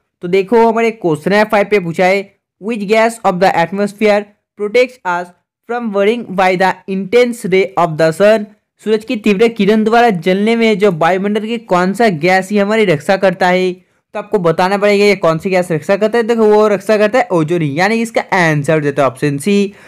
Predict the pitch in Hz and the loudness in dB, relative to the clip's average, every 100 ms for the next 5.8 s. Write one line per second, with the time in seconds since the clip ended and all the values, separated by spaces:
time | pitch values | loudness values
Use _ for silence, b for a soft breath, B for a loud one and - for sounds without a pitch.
0 | B - 247 233 240 247 233 233 226 226 | B 0 2 2 0 0 2 2 2 0
1 | 214 220 214 214 214 202 180 165 170 160 | 0 0 0 0 -2 -2 -4 -4 -4 -2
2 | 151 196 190 - 220 220 220 214 B B | -2 -2 -4 -2 2 4 4 0 B B
3 | B - 202 214 240 226 220 - - 214 | B -2 0 2 4 2 0 -12 -10 -2
4 | 233 214 - 160 180 202 220 214 214 - | -2 -2 -2 -2 0 0 0 0 -2 2
5 | 202 170 151 143 196 208 214 214 | 2 2 -2 -2 2 2 0 -4